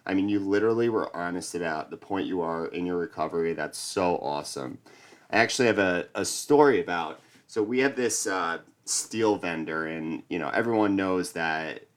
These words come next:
lumber and steel, or I guess everyone probably doesn't know, but lumber and steel is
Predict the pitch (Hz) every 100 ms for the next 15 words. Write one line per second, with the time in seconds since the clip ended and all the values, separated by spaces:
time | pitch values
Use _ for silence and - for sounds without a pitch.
0 | _ - 101 110 110 104 98 95 80 85
1 | - - 101 95 90 85 67 78 78 _
2 | - 76 69 62 73 69 73 69 - 65
3 | 62 76 78 60 - - 73 78 71 107
4 | 147 139 120 104 - 98 95 92 - 87
5 | 85 80 - -